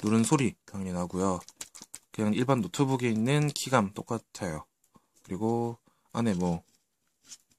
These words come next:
어, 그러니까 이건 안으로 튀어나와가지고, 안쪽에서 튀어나와가지고, 그러니까 앞쪽으로 압박해주는 것 같아요. 그러니까 태블릿이 이거라면은 이런 식으로 압박을 해주는 것 같아요. 끼워서.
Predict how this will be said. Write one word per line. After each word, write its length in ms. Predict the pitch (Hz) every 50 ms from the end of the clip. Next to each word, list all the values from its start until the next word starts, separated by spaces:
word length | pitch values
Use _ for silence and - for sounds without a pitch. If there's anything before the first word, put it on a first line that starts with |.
| _ _ _ _ _ - - - - _ _ _ _ _ _ - - _ _ _ _ _ _ _ _ - - - _ _ _ -
어, 640 | 87 90 90 92 95 98 98 98 98 95 90 87 85 - _ - - - _ _ _ _ _ _ _ - -
그러니까 200 | - 107 104 120
이건 220 | 127 139 131 127
안으로 260 | 120 131 143 143 127 120
튀어나와가지고, 880 | - - 214 214 202 180 156 135 117 117 104 98 95 117 127 110 87 - _ - - - _ - - - _ _ _ _ _ _
안쪽에서 340 | - 123 113 135 127 120 - -
튀어나와가지고, 520 | - 190 180 170 151 127 120 104 104 98
그러니까 160 | 92 - 95 101
앞쪽으로 360 | - - 143 131 127 110 - -
압박해주는 600 | 151 - - 185 - - 170 - 117 104 98 90
것 80 | 90
같아요. 340 | - - - - - 87 - _ - - - - - - - _ -
그러니까 260 | - 92 87 85 -
태블릿이 420 | - 170 156 170 165 156 139 139
이거라면은 460 | 123 131 131 123 117 113 107 107 107
이런 180 | 104 123 135 131
식으로 360 | 127 127 110 101 92 85 85 - _ _ - _ _ _ _ _ _ -
압박을 400 | - 131 - - 151 151 143 113
해주는 280 | 101 95 104 95 95 90
것 100 | 87 80
같아요. 260 | 78 82 - - 90 - _ _ _
끼워서. 340 | - - 110 98 98 85